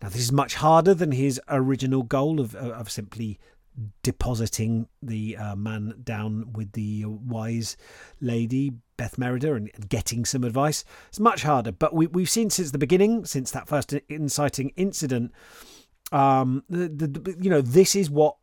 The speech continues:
is, is what he wants, ultimately, is justice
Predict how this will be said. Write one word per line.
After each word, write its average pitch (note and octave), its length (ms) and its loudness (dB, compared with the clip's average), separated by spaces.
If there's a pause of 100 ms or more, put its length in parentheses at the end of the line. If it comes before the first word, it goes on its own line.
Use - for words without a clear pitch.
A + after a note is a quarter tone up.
(1120)
is, D#3+ 180 -2
is D#3+ 120 -2
what D#3 220 0
he D3 80 0
wants, D3 640 0
ultimately, A#2+ 520 -2
is A2 120 -2
justice - 720 -2